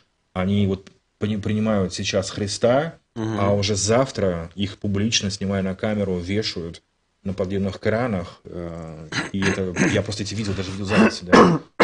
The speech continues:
Speaker 1: ну, вот, и люди с улыбкой, э, идут вот на этот эшафот, их убивают, расстреливают,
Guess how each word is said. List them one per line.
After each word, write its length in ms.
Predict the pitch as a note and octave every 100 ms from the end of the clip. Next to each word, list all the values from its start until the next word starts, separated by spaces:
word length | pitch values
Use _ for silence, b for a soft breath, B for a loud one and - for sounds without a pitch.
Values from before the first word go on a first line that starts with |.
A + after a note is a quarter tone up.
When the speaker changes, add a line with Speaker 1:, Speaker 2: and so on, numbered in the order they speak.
| - C#3
Speaker 1:
ну, 180 | A#2 F2+
вот, 120 | F2
и 60 | F#2+
люди 160 | A2+
с 140 | F#2+ A2
улыбкой, 500 | A2 A#2 F#2+ F2+ -
э, 340 | F#2 F2 E2 E2 _ -
идут 340 | F#2+ F2+ G2
вот 140 | F#2 F#2
на 40 |
этот 180 | F#2 F#2
эшафот, 520 | F#2 G2 - C3+ D3
их 160 | F2+ -
убивают, 560 | F#2+ G2 A#2+ A#2 G#2+
расстреливают, 680 | F#2 F#2+ A2+ G#2+ G2+ F2 F2